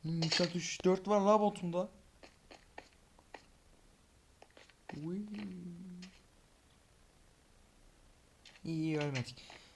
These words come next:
Gördüğünüz gibi piramitimizin içi de böyle.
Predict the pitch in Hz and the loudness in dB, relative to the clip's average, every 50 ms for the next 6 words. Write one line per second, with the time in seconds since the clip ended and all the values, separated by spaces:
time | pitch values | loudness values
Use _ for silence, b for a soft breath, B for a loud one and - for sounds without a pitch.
0 | B B B B - - - 233 247 247 240 240 226 208 214 220 208 - - 226 | B B B B -12 0 4 6 6 6 6 4 2 2 2 2 2 2 2 4
1 | 220 220 214 214 214 - 208 208 196 202 208 202 190 196 - - 175 175 170 170 | 4 4 4 2 2 2 2 2 4 2 2 2 0 0 0 2 2 4 4 4
2 | 180 175 170 151 131 131 131 139 | 2 2 2 2 0 0 -2 -4